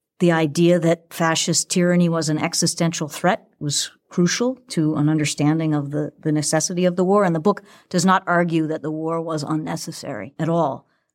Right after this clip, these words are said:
But we have a sort of selective memory. We didn't go to war to defeat fascism. We went to war because we were attacked.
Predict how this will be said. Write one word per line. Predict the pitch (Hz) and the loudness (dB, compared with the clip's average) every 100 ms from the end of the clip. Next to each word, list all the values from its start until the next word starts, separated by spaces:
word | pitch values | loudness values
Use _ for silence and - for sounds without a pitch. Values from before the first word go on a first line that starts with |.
| _ - | _ 0
But | 208 - _ _ _ | 0 -2 _ _ _
we | 233 220 | 4 4
have | 247 | 4
a | 233 | 2
sort | - 220 | 2 0
of | 190 | 2
selective | 202 202 196 196 165 | 2 2 2 0 2
memory. | 170 175 - - 127 - | 0 0 -4 -10 -14 -14
We | - 196 214 202 - | -6 -2 0 -2 -2
didn't | 240 254 262 _ - | 0 2 0 _ 0
go | 196 240 254 - | 2 2 -2 -8
to | - | -6
war | 175 151 160 131 151 147 _ | -4 -4 -2 -2 -4 -6 _
to | - 160 151 | 0 2 2
defeat | 156 165 156 160 | -2 -2 -4 -2
fascism. | 170 165 165 123 143 165 | 0 0 -2 -4 -2 0
We | 175 | 2
went | 185 180 | 2 0
to | 175 | 0
war | 160 165 | 0 0
because | 165 160 - - 165 | 2 -2 -2 -2 0
we | 170 160 | 0 -2
were | 156 | -2
attacked. | - - - - - | -4 -8 -12 -16 -20